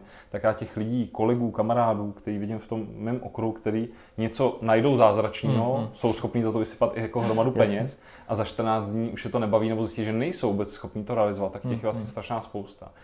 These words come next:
Speaker 1: A já u tebe cítím, že chceš jít nějakou jako tou střední cestou.
Speaker 2: Hmm.
Speaker 1: Eh, vidíš v tom ten ideál? Je to podle tebe to gro toho jenom jako přijmout do toho života něco toho,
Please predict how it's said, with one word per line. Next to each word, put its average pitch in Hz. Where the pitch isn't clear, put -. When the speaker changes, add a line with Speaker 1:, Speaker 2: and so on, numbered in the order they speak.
Speaker 1:
A 107
já 104
u 101
tebe 117
cítím, 113
že 107
chceš 113
jít 117
nějakou 110
jako 123
tou 120
střední 120
cestou. -
Speaker 2:
Hmm. 113
Speaker 1:
Eh, -
vidíš 113
v -
tom 120
ten 127
ideál? 123
Je 113
to -
podle 107
tebe 110
to 117
gro 110
toho 110
jenom 110
jako 117
přijmout 117
do 110
toho 113
života 110
něco 107
toho, 113